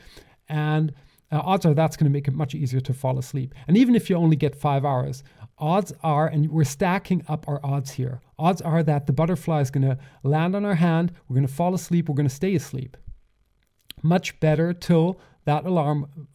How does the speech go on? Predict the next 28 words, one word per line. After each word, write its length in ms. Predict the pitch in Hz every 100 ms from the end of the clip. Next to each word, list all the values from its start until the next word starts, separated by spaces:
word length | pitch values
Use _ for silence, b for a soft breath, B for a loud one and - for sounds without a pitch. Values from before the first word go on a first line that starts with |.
| -
shoots 320 | - 185 160
off 240 | 139 143
at 160 | 147 -
six 260 | - 156 175
A 140 | 156
M, 200 | 135 170 B B B
and 120 | 196
then 100 | 226
we're 80 | 214
gonna 220 | 151 143
get, 160 | 131 143
wake 240 | 147 139
up. 180 | 170 - B 120 127
And 340 | 160 160 160 b b
if 160 | 180 185
we 80 | 247
do 200 | 180 170
that 220 | 160 156
consistently 600 | 170 160 147 - 160 175
and 300 | 156 165 190
our 140 | 165
body 460 | 131 139 151 160 180
tells 380 | 175 156 147 143
us 160 | 147
we 240 | 143 151 202
need 260 | 180 160
more 300 | 135 139 139
sleep, 500 | 131 - 139 131 160